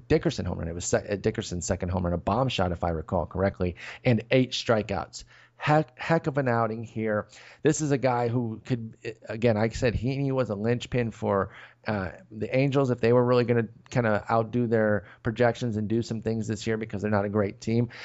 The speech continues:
I think, I think Toronto is a good team, but they need a pitcher to really step up and, and give them that second punch behind Stroman. And Sanchez can definitely be that guy who can, who can be the game changer, who can really turn their season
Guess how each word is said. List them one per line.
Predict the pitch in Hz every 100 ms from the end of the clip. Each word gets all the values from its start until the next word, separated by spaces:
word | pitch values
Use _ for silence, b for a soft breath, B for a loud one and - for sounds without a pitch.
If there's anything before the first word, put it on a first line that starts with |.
| B
I | -
think, | 185 - 143
I |
think | 151 175
Toronto | 147 147 127
is | 123 175
a | 175
good | 190 170
team, | 185 196 185 B _
but | -
they | 139
need | 156 151
a | 123
pitcher | 143 139 135
to | 120
really | 120 123 117
step | - 120 110 117
up | 104 - -
and, | 110
and | 110 104
give | 92 120 107
them | 117 107
that | 104 -
second | - 113 113 104
punch | 113 110 -
behind | 95 98 110 92
Stroman. | - 107 - 127
And | 104 87
Sanchez | - 127 127 123 110 92 87 B B B -
can | 110 98 -
definitely | 131 131 123 117 110
be | 104 113 113
that | 107 98
guy | 113 101 92
who | 107
can, | 104 101
who | 104 110
can | 101
be | 95 123
the | 110
game | 98 117 113 113
changer, | 104 98 98 95
who | 101
can | 104
really | 101 113 110
turn | 110 117 110 107
their | 101
season | - - 117 101